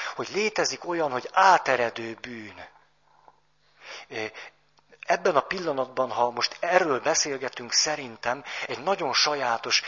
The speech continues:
értelmet és megközelítést kap. Mert ez azt jelenti, hogy létezik olyan, hogy, hogy az emberi társadalomban, ö, meglévő olyan bűn, aminek a hatásait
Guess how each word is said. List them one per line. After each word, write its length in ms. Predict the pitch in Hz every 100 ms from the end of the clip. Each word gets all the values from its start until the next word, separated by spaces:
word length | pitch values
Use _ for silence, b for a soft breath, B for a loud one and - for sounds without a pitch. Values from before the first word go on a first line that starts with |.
| B
értelmet 640 | - 160 - 135 120 113 -
és 120 | -
megközelítést 920 | 143 - 127 110 107 104 - 104 -
kap. 320 | - 98 - B B B
Mert 220 | 131 -
ez 100 | 117
azt 260 | 123 - -
jelenti, 600 | 113 120 123 - 196 - B B B -
hogy 140 | -
létezik 640 | 113 196 220 143 131 - 180
olyan, 280 | 175 147
hogy, 240 | 123 123 - B B -
hogy 220 | 120 - B
az 120 | -
emberi 380 | 185 202 160 123
társadalomban, 960 | - 180 170 - 139 127 123 120 117 113 B B
ö, 200 | - 107 107 - _ _ _ 101
meglévő 680 | 127 185 147 131 120 113 117
olyan 420 | 175 185 139 110
bűn, 440 | 107 123 156 185 190 - _ _ _ _ _ _ _ _ _ _ _ _ B B
aminek 340 | 147 135 135
a 40 | 120
hatásait 1040 | - 196 160 131 - 131 113 104 - -